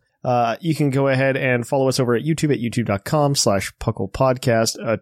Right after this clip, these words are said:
course, you can watch us on Twitch at twitch dot T V slash the puckle podcast. I plan to stream this week, probably on Friday, um, depending on how things go, um, to just show off a lot of the stuff I picked up in Japan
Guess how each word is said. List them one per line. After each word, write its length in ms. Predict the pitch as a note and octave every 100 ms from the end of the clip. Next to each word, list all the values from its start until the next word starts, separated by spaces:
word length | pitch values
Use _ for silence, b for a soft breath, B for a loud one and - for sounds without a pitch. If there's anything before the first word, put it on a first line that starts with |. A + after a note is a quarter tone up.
| _
course, 320 | - E3+ D#3 D3
you 80 |
can 140 | C3 A#2+
watch 180 | A#2+ A#2+
us 120 | A2
on 100 | G2+
Twitch 240 | - F3
at 60 | -
twitch 220 | - A#2
dot 140 | G#2+
T 100 | -
V 100 | A#2+
slash 300 | A#2 A2+ G#2
the 140 | - A2+
puckle 280 | A2 G#2 G2
podcast. 460 | A#2 A2+ A#2+ A#2
I 60 | A#2+
plan 200 | - F#3+
to 60 |
stream 300 | C3+ - C#3
this 240 | A2+ B2 -
week, 300 | C3+ C3+ -
probably 1120 | - - C3 C#3 C#3+ C#3 C#3 C#3 C#3 C#3 C3+ B2
on 1040 | A2 G#2+ G#2+ G#2 G#2 G2+ G#2 G2+ G2+ G2+
Friday, 960 | - - G#2 - - - A#3+ C#4+ E4+ F4 _ -
um, 540 | B2+ B2+ B2 A#2+ A#2 - _ _ -
depending 400 | A2+ B2 A#2 A2+
on 100 | G#2+
how 120 | A2
things 260 | A2 A2 -
go, 320 | A#2 A#2+ - _ -
um, 540 | B2 A#2 A#2 A2+ A2 - C3 B2+
to 280 | C#3 A#2+ A2+
just 220 | - B2
show 180 | - A#2
off 160 | A2+ A2+
a 40 |
lot 160 | A2 G#2+
of 60 |
the 60 | G2
stuff 240 | - G2+
I 40 | G2
picked 220 | G#2 -
up 120 | F#2+
in 60 | F#2+
Japan 560 | - - G2 F#2 F2+